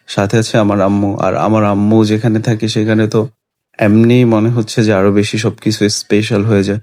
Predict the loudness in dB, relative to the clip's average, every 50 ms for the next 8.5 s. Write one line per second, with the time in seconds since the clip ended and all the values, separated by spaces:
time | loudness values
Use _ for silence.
0 | _ _ -2 0 0 2 2 2 2 2 4 4 4 2 2 2 0 0 0 0
1 | 0 0 0 2 2 2 2 2 2 2 2 0 2 2 0 0 2 0 0 0
2 | 2 2 2 4 2 2 2 0 0 0 0 0 0 0 0 0 0 0 0 2
3 | 2 0 0 0 0 -2 -2 -2 -4 -8 -2 0 0 2 2 2 2 2 2 0
4 | -2 -4 -4 -4 -2 0 0 2 2 2 0 0 0 0 0 0 2 2 2 2
5 | 0 0 -2 -2 -2 0 0 2 2 2 2 2 2 2 2 2 2 2 2 2
6 | 2 2 0 0 -2 -2 0 0 0 2 2 2 2 0 0 0 0 0 0 0
7 | 0 -2 -2 -2 -2 -2 0 2 2 0 0 0 0 0 0 0 -2 -4 -4 -2
8 | 0 0 2 2 0 0 -2 -4 -6 -10